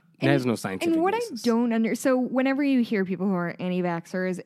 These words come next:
Speaker 1: it a lot of time comes back to, like, big pharma, pharmaceutical companies, yada, yada, yada.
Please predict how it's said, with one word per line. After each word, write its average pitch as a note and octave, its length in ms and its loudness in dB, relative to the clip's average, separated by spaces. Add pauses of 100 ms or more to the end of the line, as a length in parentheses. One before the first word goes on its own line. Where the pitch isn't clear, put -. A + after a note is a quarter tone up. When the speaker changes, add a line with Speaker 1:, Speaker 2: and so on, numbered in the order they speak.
Speaker 1:
it G#3 120 0
a F#3 40 0
lot F#3 240 -2
of F#3+ 80 -6
time F#3 260 -4
comes F3+ 240 -6
back D#3+ 240 -6
to, - 80 -8
like, E3+ 260 -4
big F3+ 200 -6
pharma, D#3 600 -6
pharmaceutical F3 580 -6
companies, E3+ 320 -6
yada, E3+ 200 -4
yada, E3 180 -4
yada. E3 200 -6